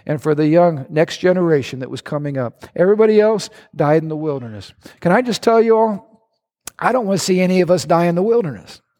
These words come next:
And I'll just tell you something else about this culture. There were times, you know, because I am my father's son, and I lived in my father's household,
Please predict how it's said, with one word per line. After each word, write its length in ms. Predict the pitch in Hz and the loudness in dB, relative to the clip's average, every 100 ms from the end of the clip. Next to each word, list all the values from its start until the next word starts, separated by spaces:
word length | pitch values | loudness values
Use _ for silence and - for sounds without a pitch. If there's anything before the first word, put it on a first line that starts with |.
| _ _ _ _ - _ - - - _ | _ _ _ _ -20 _ -20 -20 -20 _
And 180 | 156 165 | 0 0
I'll 140 | 185 214 | 0 0
just 180 | 214 | 2
tell 80 | 226 | 2
you 80 | 214 | 2
something 340 | 202 202 208 | 2 0 2
else 180 | 208 190 | 0 0
about 260 | 151 156 143 | 0 0 0
this 120 | 151 | -6
culture. 480 | - 156 131 - _ _ _ _ _ - - - | -4 -6 -6 -16 _ _ _ _ _ -20 -20 -2
There 120 | 170 208 | 2 4
were 80 | |
times, 400 | 202 202 202 180 | 4 2 2 0
you 60 | 180 | -2
know, 100 | 165 | -2
because 280 | 165 175 160 | 0 2 2
I 160 | 160 | 2
am 160 | 160 175 | 2 2
my 120 | 156 | 0
father's 440 | 139 175 156 143 131 | 2 2 2 0 -2
son, 420 | 170 151 175 135 _ - - - | -2 0 0 -4 _ -20 -16 -2
and 120 | 143 | 2
I 60 | |
lived 240 | 151 170 156 | 4 2 2
in 80 | 151 | 0
my 100 | 143 | 0
father's 380 | 151 139 127 | 2 0 -2
household, 680 | 127 123 - 151 175 147 | -4 -4 0 0 0 -8